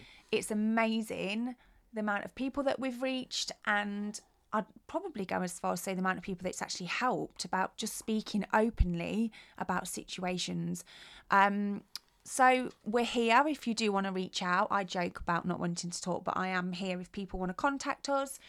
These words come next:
You can contact us through, um, your website, which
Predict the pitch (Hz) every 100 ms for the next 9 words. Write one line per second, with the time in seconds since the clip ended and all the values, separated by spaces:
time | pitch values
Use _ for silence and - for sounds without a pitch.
0 | - - - - 226 220 220 214 214 196
1 | 190 - 220 202 202 - - 190 - -
2 | 190 180 175 175 - 180 175 175 175 190
3 | - 185 180 202 - - 233 226 - 208
4 | - -